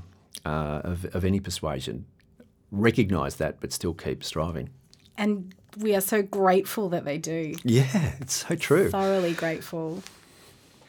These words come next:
Speaker 2: I guess the, the premise of the book is, is it possible to understand somebody's creative output in a more deep, a more deep and meaningful way if we examine their life and the way they lived and,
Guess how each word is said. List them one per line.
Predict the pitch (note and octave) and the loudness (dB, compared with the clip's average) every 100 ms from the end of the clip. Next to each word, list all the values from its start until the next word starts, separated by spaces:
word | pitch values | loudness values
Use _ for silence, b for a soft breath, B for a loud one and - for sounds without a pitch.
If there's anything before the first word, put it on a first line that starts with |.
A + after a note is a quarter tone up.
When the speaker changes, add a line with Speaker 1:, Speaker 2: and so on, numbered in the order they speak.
| B B | B B
Speaker 2:
I | D4 | 2
guess | D#4 D#4+ | 4 4
the, | C#4+ A#3+ - _ | 4 2 -2 _
the | A3+ A#3 | 0 0
premise | A3+ D4+ F#4+ - | 2 4 4 4
of | G#3+ | -2
the | G3+ | 0
book | B3+ C#4+ | 0 2
is, | A#3 | 2
is | G#3 G#3 | 0 0
it | - | 0
possible | - D4 E4 F#4+ C4+ E3+ G#2+ A#2+ - | 2 4 4 2 2 2 -2 -4 -8
to | - B3 | -2 2
understand | A#3 A#3 A#3+ - G3 F#3+ F#3+ | 4 2 0 0 2 2 0
somebody's | G3+ G3 F3+ F3+ - | 0 0 0 -2 -4
creative | - F#3 F3+ F3+ | -2 0 0 -2
output | - F3 F3 - F#3+ D#3+ - - B B B B | 0 0 -2 -4 -4 -4 -4 -10 B B B B
in | A3 F#3+ | 0 2
a | |
more | G3 F#3 F3+ - _ - | 4 4 0 -6 _ -4
deep, | A3 A3+ A3+ _ - - - _ - - D3 G#3 | 0 0 -2 _ -20 -20 -20 _ -14 -8 -4 0
a | G3+ | 2
more | G3+ G3 | 4 4
deep | G#3 G#3 | 2 2
and | G#3+ | 2
meaningful | F#3+ F#3+ F#3 F#3+ E3+ | 4 4 2 0 2
way | F3+ D#3+ D#3 E3+ | 2 2 0 0
if | A3+ G3+ - | 0 0 0
we | G#3 | 2
examine | F3+ F3+ F3+ E3+ E3+ | 2 2 2 2 2
their | E3 | 0
life | E3 D3+ C3+ C3+ - - - _ b b b | 0 -2 -2 -6 -12 -16 -20 _ b b b
and | F#3+ F#3 | 4 6
the | F#3 | 6
way | F3 F3 | 6 6
they | E3 | 4
lived | E3 D#3+ D#3 D#3+ - | 2 0 -4 -8 -4
and, | F3+ F3+ | -2 -2